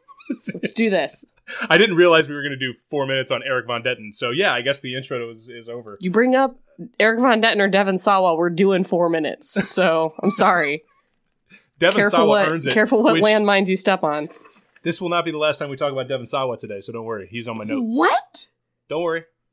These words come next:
Speaker 1: We'll get there.
Speaker 2: Did you cast him in the twenty nineteen
Speaker 1: No, no.
Speaker 2: version of The American
Speaker 1: <laughs>
Speaker 2: President?
Speaker 1: No.
Speaker 2: That's me dropping my legal pad because I clearly didn't do a good, as good of job as you.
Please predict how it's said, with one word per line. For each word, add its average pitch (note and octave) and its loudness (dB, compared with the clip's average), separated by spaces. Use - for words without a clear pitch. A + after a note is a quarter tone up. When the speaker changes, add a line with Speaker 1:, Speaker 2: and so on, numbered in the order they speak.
Speaker 1:
We'll D#3+ -10
get C#3 -4
there. A2+ -10
Speaker 2:
Did A#3 2
you B3+ 2
cast - -2
him G4 4
in D4 4
the D4+ 4
twenty D#4+ 2
nineteen D4 2
Speaker 1:
No, D#4+ 6
no. - 2
Speaker 2:
version F4+ 2
of B3 -8
The C4+ 4
American D#4+ 2
Speaker 1:
<laughs> - -
Speaker 2:
President? - -2
Speaker 1:
No. C#3 -4
Speaker 2:
That's G#3+ -4
me A3+ 4
dropping F#3 2
my E3 4
legal D#3+ 0
pad C#3 0
because - -10
I D3 -6
clearly F#3+ 0
didn't F3 -2
do E3+ -2
a D#3+ -4
good, D#3 -6
as D#3 -6
good D#3+ -2
of D3+ -10
job D3 -4
as C#3+ -10
you. C#3+ -10